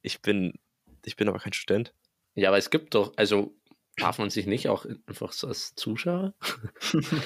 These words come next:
Speaker 3: Ist
Speaker 1: Hä?
Speaker 3: unterschiedlich, glaub ich. Also hi-, es haben viele, glaub ich, schon gesagt, dass, dass man das anscheinend machen kann.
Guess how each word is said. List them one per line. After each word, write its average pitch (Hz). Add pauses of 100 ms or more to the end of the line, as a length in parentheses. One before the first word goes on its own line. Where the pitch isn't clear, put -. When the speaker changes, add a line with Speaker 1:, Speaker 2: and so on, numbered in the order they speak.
(380)
Speaker 3:
Ist 107
Speaker 1:
Hä? 160
Speaker 3:
unterschiedlich, 127
glaub 120
ich. 120 (340)
Also 143
hi-, 151
es 143
haben 170
viele, 185
glaub 165
ich, 147
schon 151
gesagt, 135
dass, -
dass -
man 135
das 127
anscheinend 131
machen 120
kann. 160